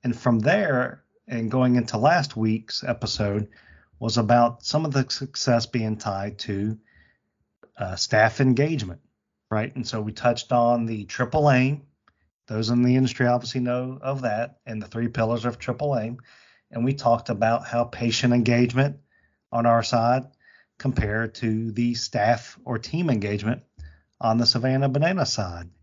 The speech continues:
And lastly, how that translates into quality, right? The other, one of the other pillars of triple aim. And so the crossover of how we might be able to learn from another industry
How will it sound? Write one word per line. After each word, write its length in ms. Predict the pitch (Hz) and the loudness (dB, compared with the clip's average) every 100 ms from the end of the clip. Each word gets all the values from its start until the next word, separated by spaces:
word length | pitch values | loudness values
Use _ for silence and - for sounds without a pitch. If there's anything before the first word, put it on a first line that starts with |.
| _ | _
And 280 | 110 104 104 | -6 -4 2
lastly, 420 | 135 185 - 120 | 4 2 0 -4
how 200 | 107 123 | 2 2
that 220 | 120 117 | 4 0
translates 560 | - 123 120 117 117 120 | 0 -4 -2 -2 -4 -4
into 480 | 113 - 123 113 110 _ _ _ _ _ - | -6 -2 0 0 -4 _ _ _ _ _ -16
quality, 680 | - 135 127 101 85 76 _ _ _ _ _ _ _ _ - | 2 4 4 0 -8 -14 _ _ _ _ _ _ _ _ -8
right? 240 | 107 113 | -6 -6
The 180 | - 120 | 0 4
other, 260 | 139 127 117 | 4 2 -2
one 240 | 101 127 | -4 -2
of 40 | 120 | 2
the 140 | 135 | 4
other 220 | 160 135 | 4 2
pillars 360 | - 117 101 95 | 0 -2 -2 -8
of 200 | 90 - _ _ | -12 -16 _ _
triple 400 | - 113 107 92 | -8 -4 -4 -6
aim. 240 | 85 80 _ _ _ _ _ _ - | -12 -16 _ _ _ _ _ _ -8
And 140 | 127 | 2
so 260 | 147 139 143 - _ _ _ - | 4 4 -2 -16 _ _ _ -6
the 100 | 135 | -6
crossover 680 | - 185 196 175 170 147 | 2 2 2 0 -2 -2
of 60 | 127 | -4
how 240 | - 156 | -2 0
we 140 | 147 147 | 2 0
might 260 | 143 143 | 0 -2
be 60 | 139 | -4
able 160 | 135 120 | -4 -4
to 80 | |
learn 260 | 110 110 131 | -4 -4 -4
from 160 | 120 117 | -4 -2
another 320 | 123 117 110 | -2 -2 -2
industry 500 | 127 123 160 185 | -4 -4 -8 -8